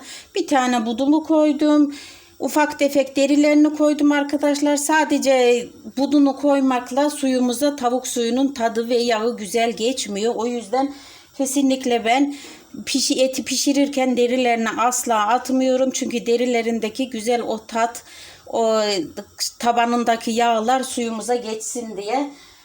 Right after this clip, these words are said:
Suyuma budumu koydum. Şimdi kapatıyorum düdüklüye.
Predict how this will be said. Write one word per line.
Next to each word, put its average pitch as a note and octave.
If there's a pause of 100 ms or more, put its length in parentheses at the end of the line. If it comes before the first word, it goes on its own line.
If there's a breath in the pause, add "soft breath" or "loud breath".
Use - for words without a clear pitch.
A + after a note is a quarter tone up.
(200 loud breath)
Suyuma C4+ (500)
budumu C#4
koydum. D#4
Şimdi C4
kapatıyorum D4+
düdüklüye. D4